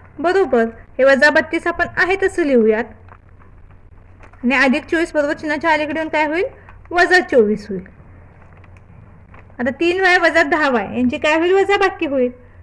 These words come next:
तीन वजा दहा सात वाय आणि चिन्ह मोठ्या संख्येचं, म्हणजे वजा सात वाय येईल. बरोबर,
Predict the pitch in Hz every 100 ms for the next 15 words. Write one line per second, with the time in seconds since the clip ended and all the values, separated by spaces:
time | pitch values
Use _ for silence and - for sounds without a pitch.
0 | - 285 294 311 311 302 320 285 392 -
1 | - - - - 392 285 - - - -
2 | - - 247 233 220 277 - - - -
3 | 233 240 302 285 349 381 381 320 254 240
4 | 240 269 285 240 294 349 349 339 277 269
5 | 247 226 233 - - - 285 370 294 233